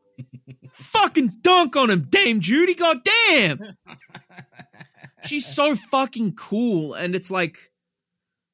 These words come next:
it's so nuts. 'Cause again, not to say anything negative about the previous M's,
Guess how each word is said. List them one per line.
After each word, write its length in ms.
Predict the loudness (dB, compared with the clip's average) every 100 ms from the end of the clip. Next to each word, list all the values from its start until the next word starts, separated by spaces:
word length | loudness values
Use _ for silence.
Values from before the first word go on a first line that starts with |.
| _
it's 240 | -6 -6 -6
so 320 | -6 -4 -2
nuts. 720 | -2 -4 -2 -2 -2 -2 -4 -6 _ _ -4
'Cause 160 | -2
again, 300 | 2 2 2
not 220 | 0 -2
to 100 | -4 -4
say 280 | -2 -2
anything 340 | -2 -4 -4 -2
negative 320 | -2 -2 -4
about 240 | -2 -4
the 60 | -4
previous 640 | -14 -6 -4 0 0 -2 -2
M's, 640 | -2 -2 -4 -10 -12 -14